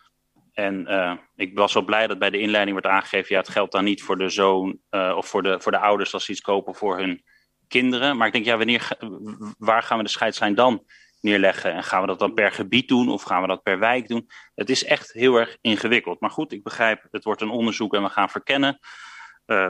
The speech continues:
daar moeten we het dan mee doen. En ik zou eraan willen toevoegen, en dat vind ik eigenlijk het belangrijkste. Eh, ja, misschien kun-, kunnen veel mensen zich het niet voorstellen, maar er zijn heel veel mensen die willen helemaal niet kopen, die willen heel graag huren.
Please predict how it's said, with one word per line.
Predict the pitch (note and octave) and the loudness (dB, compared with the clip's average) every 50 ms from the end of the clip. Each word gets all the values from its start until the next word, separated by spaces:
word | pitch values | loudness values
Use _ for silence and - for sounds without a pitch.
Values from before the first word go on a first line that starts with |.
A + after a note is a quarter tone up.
| E2+ - | -2 -8
daar | - G#2+ A2 A2+ | -4 0 2 4
moeten | A#2 A2 G#2+ - A2 | 4 4 2 0 0
we | G2+ G2+ | 0 2
het | F#2+ | 2
dan | |
mee | G2 G2 | 2 0
doen. | F#2+ G#2+ B2 C3+ | 0 0 0 2
En | A#2+ A#2+ | 2 0
ik | B2+ - | 0 0
zou | - D#3 C#3 C3+ | 2 2 2 2
eraan | C#3 - C3 C3 | 2 2 2 2
willen | C3 B2 A#2 - _ | 2 0 0 -2 _
toevoegen, | G3+ F#3+ - - A#2+ - | -8 -4 0 0 0 2
en | B2 B2 | 2 0
dat | C3 - | 2 2
vind | D3 B2 | 0 -2
ik | - | -2
eigenlijk | B2+ - A2+ G#2 B2 C#3 | -6 -6 0 2 4 4
het | D#3 D#3 | 4 4
belangrijkste. | A#2 F#2+ F2+ F2+ - - C3 C#3+ - - _ _ _ _ _ _ _ _ _ _ _ | 4 2 2 0 -2 -6 -6 -6 -6 -10 _ _ _ _ _ _ _ _ _ _ _
Eh, | - A2+ A2 - | 0 2 2 2
ja, | A#2 A#2 - - | 0 0 0 -2
misschien | G#2+ - - D3 C3 | -6 0 0 0 2
kun-, | - C3+ B2+ A#2+ A2+ - - | 2 2 2 2 0 -2 -2
kunnen | - C3+ B2 - | 0 0 0 2
veel | C#3 C3 | 2 4
mensen | B2 B2 A2+ - - | 4 2 2 0 -4
zich | - A#2 | -6 -6
het | G#2 G#2+ | -2 -2
niet | A#2 G#2+ - | -2 -2 0
voorstellen, | - D#3+ D#3 - - G#2 A2+ | 0 -2 0 0 0 0 0
maar | A#2+ B2 | 0 0
er | - | 0
zijn | C3 B2 | 2 2
heel | D3+ E3+ | 2 2
veel | - C#3+ | 2 2
mensen | B2+ B2 A#2+ - B2+ | 2 2 2 0 -2
die | A#2+ B2 | 0 0
willen | F3+ G3 F#3+ | 2 2 2
helemaal | D#3 B2 G2+ F#2+ | 2 2 2 0
niet | - - | 0 2
kopen, | F#2 F2 F#2 - C#3 | 4 4 4 2 0
die | C3+ C#3 | -2 0
willen | D#3 C#3+ C3+ | 2 4 4
heel | C3+ C3 | 4 4
graag | - G#2+ G2 | 2 -2 -2
huren. | B2 D3+ F3+ E3 - - - | 0 0 0 0 0 -2 -6